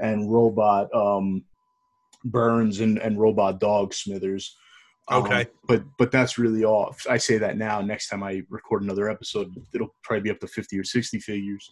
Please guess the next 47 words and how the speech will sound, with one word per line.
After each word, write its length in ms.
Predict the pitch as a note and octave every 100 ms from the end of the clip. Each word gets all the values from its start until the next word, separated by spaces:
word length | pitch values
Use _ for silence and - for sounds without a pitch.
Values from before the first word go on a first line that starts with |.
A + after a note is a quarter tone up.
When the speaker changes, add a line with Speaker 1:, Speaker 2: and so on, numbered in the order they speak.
| - - - _ -
Speaker 2:
That's 220 | A#2 A2
Speaker 1:
But, 120 | G2+ A2+
you 40 |
know, 100 | A#2
Speaker 2:
awesome. 120 | G2+ - _ _
Speaker 1:
it's, 180 | E3 C3+
it's 160 | - C3+
such 220 | D3 C3+
a 40 | A2+
rabbit 340 | A#2+ F3 C3
hole. 180 | G#2 G#2
And, 160 | A2 A2+
and 120 | B2+
the 60 | B2+
same 240 | - C3
thing 140 | B2+ A#2+
this 160 | A#2
weekend. 300 | D#3+ F3+ A2
I 120 | A#2
think 160 | B2+ D3
it's, 260 | A2+ - - -
I 40 |
don't 120 | G3+ -
think 100 | G#2+
it's 120 | -
me. 140 | C3
I 20 | B2
think 180 | E3
it's 280 | C#3 - - _ -
my 100 | G2+
friend 260 | - G2
Joe 240 | F2+ B2 G3
that's 260 | A2 -
the 80 | -
bad 260 | G2 G2+ A2
influence. 480 | D3+ - G#2+ G#2 - - - - _ -
Uh, 240 | G#2+ G#3+
Speaker 2:
<laughs> 40 | -
Speaker 1:
we 160 | C#3
were 140 | C3 D3
at 160 | B2+ - _
Zolocon 640 | B2+ B2+ D3 F3+ - A2 G#2+
this 160 | G2+
weekend 220 | A#2+ A2
in 60 | A2
Pennsylvania, 600 | A#2 A2+ G#2 C3 F#3+ D3+
and 140 | G#2+